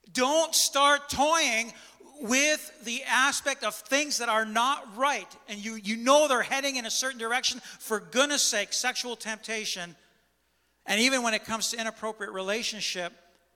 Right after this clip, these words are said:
between a, a, a man and a woman that is, especially for s-, married, married people or whatever, it is not right. And so here is what the Lord says.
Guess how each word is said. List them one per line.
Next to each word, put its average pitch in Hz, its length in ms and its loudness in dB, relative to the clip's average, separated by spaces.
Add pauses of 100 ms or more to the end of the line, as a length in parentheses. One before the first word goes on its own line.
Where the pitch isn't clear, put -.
(380)
between 208 440 -2
a, 185 40 -4
a, - 420 -4
a 175 40 -4
man 208 440 -4
and 185 120 -10
a 175 60 -8
woman 196 520 -6
that 180 180 -6
is, 156 340 -10 (160)
especially 196 500 -8
for 151 220 -14
s-, - 220 -8
married, 170 340 -8 (360)
married 165 420 -6 (240)
people 185 300 -8
or 160 220 -8
whatever, 175 440 -6 (800)
it 208 140 -10
is 180 320 -8
not 180 600 -10 (720)
right. 170 600 -8 (680)
And 196 160 -4
so 202 220 0
here 226 420 -6
is 208 240 -10
what 202 160 -10
the 185 80 -16
Lord 180 260 -8
says. - 540 -10